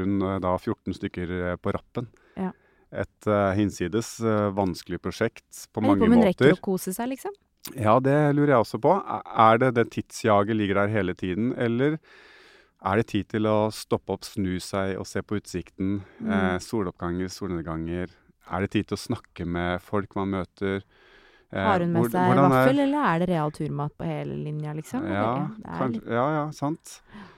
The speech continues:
Speaker 1: Ehm, nei, det blir veldig gøy.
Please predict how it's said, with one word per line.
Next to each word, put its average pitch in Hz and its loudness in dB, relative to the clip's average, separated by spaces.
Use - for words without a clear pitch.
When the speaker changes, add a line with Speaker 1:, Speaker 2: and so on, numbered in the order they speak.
Speaker 1:
Ehm, 107 0
nei, 123 -2
det 127 -4
blir 165 -2
veldig 117 0
gøy. 113 0